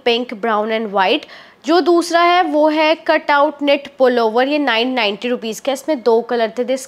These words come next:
cream and खाकी कलर। तो ये दोनों हैं। अब इसमें स्वेटर लिखा है, लेकिन स्वेटर वाला इसका कोई भी सीन नहीं है। मैं दिखाती हूँ पहले आपको ये कलर। ये कलर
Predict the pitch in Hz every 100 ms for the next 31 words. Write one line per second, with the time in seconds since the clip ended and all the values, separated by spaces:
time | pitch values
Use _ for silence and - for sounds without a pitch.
0 | - 233 226 226 220 233 - - - 214
1 | 185 226 208 190 233 349 - - - -
2 | 285 302 320 302 302 320 320 285 294 311
3 | 294 302 339 349 320 254 247 277 247 269
4 | 269 302 302 240 233 247 247 247 247 285
5 | 285 240 233 240 214 233 240 240 - _
6 | _ _ - 269 240 240 233 220 220 220
7 | 214 214 285 - - - 247 247 247 254
8 | 214 226 233 285 - - - - 247 240
9 | 233 220 - 254 - - - 220 247 -
10 | 233 233 269 277 311 311 294 311 320